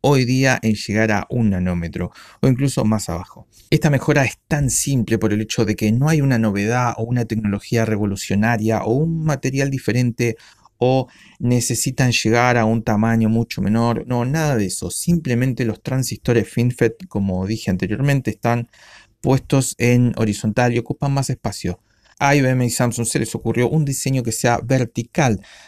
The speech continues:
De esta manera tienen varias mejoras, pero la más interesante es que ocupan menos espacio y se pueden poner más cantidad de transistores que con el diseño actual de FinFET.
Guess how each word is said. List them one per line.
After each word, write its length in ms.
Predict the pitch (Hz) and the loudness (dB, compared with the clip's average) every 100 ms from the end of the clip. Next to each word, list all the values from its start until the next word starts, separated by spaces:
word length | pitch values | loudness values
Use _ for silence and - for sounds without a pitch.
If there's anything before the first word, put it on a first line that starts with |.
| - | -8
De 60 | |
esta 140 | 117 123 | -2 0
manera 320 | 120 127 120 | 2 2 0
tienen 400 | 113 120 117 - | 2 2 2 0
varias 280 | 151 139 110 | 0 2 2
mejoras, 540 | 101 - 98 95 95 - | 0 0 -2 0 -2 -2
pero 340 | 113 113 113 | 2 4 2
la 200 | 85 127 | 0 -2
más 240 | 127 160 - | -2 -2 0
interesante 600 | 147 123 113 131 123 131 | -2 -2 -2 -4 -4 -4
es 120 | 120 | -4
que 160 | - - | -4 -2
ocupan 560 | - - - 143 123 123 | -2 -4 -4 0 2 2
menos 340 | 139 127 120 | 2 0 -2
espacio 600 | 107 - 127 131 - 127 | -4 -2 -2 0 0 0
y 140 | 110 110 | 0 -4
se 160 | - | -4
pueden 280 | 104 131 131 | -2 0 -2
poner 360 | 120 110 123 123 - _ _ - | 0 0 0 -2 -10 _ _ 0
más 220 | 143 151 | 2 2
cantidad 360 | - 113 110 113 | 0 -2 0 0
de 60 | |
transistores 760 | 101 107 101 - - 135 123 110 | 0 -4 -4 -10 -2 0 0 -2
que 140 | 117 | -2
con 180 | 113 107 | 2 2
el 100 | 104 | 2
diseño 320 | 98 - 123 | -2 -4 -2
actual 320 | 107 - 127 | -4 -2 0
de 120 | 110 | 0
FinFET. 480 | - 135 101 - - | -2 -2 -2 -4 -8